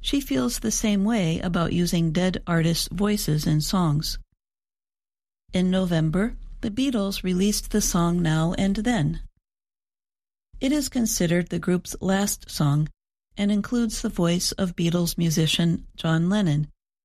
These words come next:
who died in nineteen eighty. Lennon's voice sounds were taken from an old recording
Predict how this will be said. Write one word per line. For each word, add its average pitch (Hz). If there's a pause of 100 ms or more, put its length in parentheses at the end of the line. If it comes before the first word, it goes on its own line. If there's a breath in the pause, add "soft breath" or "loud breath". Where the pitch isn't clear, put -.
(160)
who 247
died 185
in 202
nineteen 160
eighty. 180 (1400)
Lennon's 202
voice 220
sounds 160
were 202
taken 240
from 190
an 180
old 190
recording 160